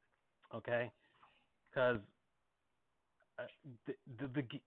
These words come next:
they just need games. They need game time. They need game speed. 'Cause you can practice all you want with the big squad, but once you reach the N B A or, or the N H L or M L B, like,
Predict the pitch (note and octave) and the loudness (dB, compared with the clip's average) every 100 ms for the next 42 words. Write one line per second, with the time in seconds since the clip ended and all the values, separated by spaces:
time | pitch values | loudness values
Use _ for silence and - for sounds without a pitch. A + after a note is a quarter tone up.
0 | C3+ C#3+ E3 - F3 B2 C3+ A#2+ F#2 - | 0 2 0 0 -2 0 0 0 -4 -6
1 | A#2 C3+ B2+ B2 B2 A2 G#2 F#2+ G2+ A2+ | -4 -4 -2 -2 -2 -4 -6 -6 -4 -4
2 | A#2 - _ _ - B2 C3 C3 A#2+ - | -6 -8 _ _ -16 -6 -2 -2 -4 -8
3 | B2 G2+ F#2 F#2 - - - - - - | -8 -6 -8 -14 -20 -20 -20 -20 -20 0
4 | D3 B2+ E3 D3 - D3+ - C3 C#3+ C#3 | 2 2 2 4 6 6 6 4 6 6
5 | B2 C3 C3 G#2+ A#2+ - A2+ B2 - B2 | 8 8 8 6 0 -2 -2 -2 -2 4
6 | A#2 A2+ A2+ A#2+ E3 F3 C#3+ C3+ C3+ - | 6 6 4 4 4 2 2 2 0 -2
7 | G#2 B2+ A2+ G#2 G#2+ A2+ A2 F#2+ - G2+ | 0 0 0 2 4 4 2 0 -2 -4
8 | F#2 - _ _ - A2 A#2+ A#2+ - A#2 | -6 -10 _ _ -4 0 2 2 2 4
9 | A2+ F#2+ A#2 A#2+ A2 A2+ A#2 - _ _ | 4 2 0 0 0 -2 -2 -6 _ _
10 | - _ _ _ - _ D3 B2+ A2 | -20 _ _ _ -20 _ 6 6 4